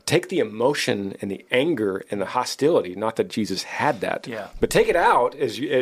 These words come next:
Speaker 1: as your human self
Speaker 2: Yeah.
Speaker 1: and, and do the job.
Speaker 2: Yeah, Jesus was the same guy, as we know, who loved the world, but he also made a whip.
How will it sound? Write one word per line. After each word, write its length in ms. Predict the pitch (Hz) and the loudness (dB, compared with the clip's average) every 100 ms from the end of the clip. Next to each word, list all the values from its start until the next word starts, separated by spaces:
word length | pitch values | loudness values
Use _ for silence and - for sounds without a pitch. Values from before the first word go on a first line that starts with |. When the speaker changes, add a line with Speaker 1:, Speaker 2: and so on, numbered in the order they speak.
| 120 - | 0 -2
Speaker 1:
as 120 | 107 | 0
your 100 | 110 | -2
human 380 | - 190 120 95 | 2 2 2 -2
self 460 | - 95 127 - _ - - - - - - | 0 0 -2 -8 _ -20 -20 -20 -20 -12 0
Speaker 2:
Yeah. 240 | 139 123 | 2 2
Speaker 1:
and, 180 | 104 - | -2 -4
and 220 | 107 92 | -4 0
do 320 | 113 135 139 131 | 4 4 2 -2
the 220 | 107 104 | -8 -2
job. 600 | - 123 117 95 - - _ - _ - - | 2 2 2 -2 -8 -20 _ -20 _ -18 -2
Speaker 2:
Yeah, 160 | 175 | 0
Jesus 480 | 131 175 226 214 - - | 0 0 0 -2 -4 -6
was 520 | 165 131 131 127 - _ _ 143 | -6 -2 0 0 -4 _ _ -10
the 140 | 120 | -4
same 380 | - 139 151 151 | -2 0 0 -2
guy, 420 | 123 107 101 117 110 | -2 -6 -10 -12 -8
as 180 | 110 | -4
we 120 | 117 123 | -2 0
know, 260 | 113 104 | -2 -4
who 200 | 104 107 - 90 | -6 -10 -12 -10
loved 280 | 104 113 135 | -4 -2 -2
the 80 | |
world, 360 | 123 110 98 - _ _ _ _ _ _ _ | -4 -2 -4 -8 _ _ _ _ _ _ _
but 120 | 131 | -4
he 140 | 131 143 | 0 2
also 260 | 185 202 | 2 -2
made 180 | 131 123 | -2 -2
a 60 | 101 | -2
whip. 360 | 117 185 - | 0 -2 -2